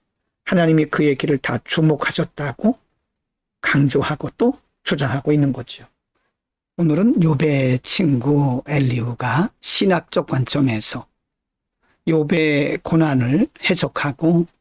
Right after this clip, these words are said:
그리고 충고하는 장면을 상고했습니다. 오늘 본문에서 욥이 말한 그 내용은 틀린 말이 하나도 없습니다. 정확한 말이고 맞는 말입니다. 그러나 적용이 욥과는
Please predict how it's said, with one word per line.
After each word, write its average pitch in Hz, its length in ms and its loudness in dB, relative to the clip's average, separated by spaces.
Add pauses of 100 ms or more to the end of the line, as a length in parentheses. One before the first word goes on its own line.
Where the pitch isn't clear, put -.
(140)
그리고 156 540 0 (220)
충고하는 160 640 2
장면을 135 680 2 (320)
상고했습니다. - 760 -2 (1120)
오늘 196 220 2
본문에서 160 600 2
욥이 156 400 2
말한 135 440 0 (240)
그 139 300 2
내용은 147 500 2 (360)
틀린 214 300 2
말이 147 200 2
하나도 165 420 0
없습니다. - 560 -4 (540)
정확한 139 500 0
말이고 131 420 0 (300)
맞는 139 420 0
말입니다. 131 380 -2 (640)
그러나 180 340 0 (280)
적용이 143 560 0 (420)
욥과는 156 760 0